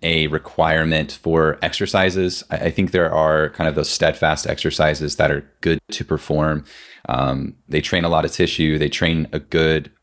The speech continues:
amount of your balance and coordination. Um, and lunges, you can think of more of a progression onto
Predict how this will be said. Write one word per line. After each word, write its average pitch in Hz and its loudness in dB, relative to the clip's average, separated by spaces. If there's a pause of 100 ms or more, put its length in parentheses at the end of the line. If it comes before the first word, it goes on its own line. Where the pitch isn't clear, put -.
(120)
amount 78 2
of 71 -4
your 73 0
balance 78 -2
and 76 -4
coordination. 80 0 (400)
Um, 73 0 (140)
and 95 -2
lunges, 117 0
you 92 -2
can 95 0
think 107 0
of 92 2
more 87 2
of 82 -2
a 78 0 (180)
progression 98 0 (380)
onto 87 2